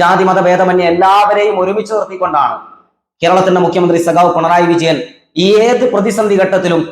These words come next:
ഈ നാടിനെ മുന്നോട്ട് നയിച്ചിട്ടുള്ളത് എന്ന് നമുക്ക് എല്ലാവർക്കും അറിയാം. ആ സമയത്ത് അയാൾ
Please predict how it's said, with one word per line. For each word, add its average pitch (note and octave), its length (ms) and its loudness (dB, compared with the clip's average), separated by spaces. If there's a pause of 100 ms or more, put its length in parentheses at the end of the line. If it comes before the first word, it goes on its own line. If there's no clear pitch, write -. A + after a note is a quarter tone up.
(200)
ഈ - 20 2 (120)
നാടിനെ E3+ 340 2 (300)
മുന്നോട്ട് F#3 400 0
നയിച്ചിട്ടുള്ളത് D#3+ 520 -2
എന്ന് D#3 120 0
നമുക്ക് D#3 220 -2
എല്ലാവർക്കും D#3 360 0
അറിയാം. B2 200 0 (140)
ആ F#3+ 40 2 (120)
സമയത്ത് A3 360 0
അയാൾ F3+ 160 2